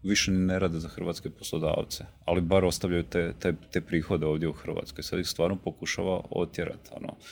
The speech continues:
iz, iz države i još više smanjit taj pool nekakvih seniora koji bi gra-, gradili dalje, dalje biznis. Mi ćemo doći možda u potencijalnu situaciju da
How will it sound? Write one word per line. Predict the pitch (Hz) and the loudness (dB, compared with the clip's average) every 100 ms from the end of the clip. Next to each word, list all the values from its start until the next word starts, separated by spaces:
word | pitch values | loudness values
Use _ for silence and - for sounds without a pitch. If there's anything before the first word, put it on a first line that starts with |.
| - - | -20 -8
iz, | 82 82 85 | -6 -4 0
iz | 85 | 0
države | 82 80 82 76 | 0 2 2 6
i | 92 | 10
još | 107 110 - | 10 10 6
više | 101 92 | 2 0
smanjit | 87 85 90 | 0 2 2
taj | 87 82 | 2 2
pool | - 87 85 | 2 2 4
nekakvih | 78 78 78 80 | 2 0 -4 -4
seniora | - 78 78 85 | -4 -2 -2 -2
koji | 80 - 76 | -4 -4 -2
bi | 73 | -2
gra-, | - - | -2 -2
gradili | 80 76 73 76 73 | 0 0 0 -2 -4
dalje, | - - 50 - - - - | -4 -4 -6 -10 -18 -18 -8
dalje | - 78 76 | 2 2 2
biznis. | - - - - - - - - | -2 -6 -6 -8 -12 -16 -18 -6
Mi | - | -2
ćemo | - 113 | 0 2
doći | 127 - | 0 0
možda | 107 117 123 | 2 4 4
u | 107 - | 2 2
potencijalnu | 110 107 95 98 95 92 | 0 0 0 0 2 2
situaciju | - 80 90 90 - 113 | 0 2 4 4 4 0
da | 85 80 78 - | 2 0 -2 -12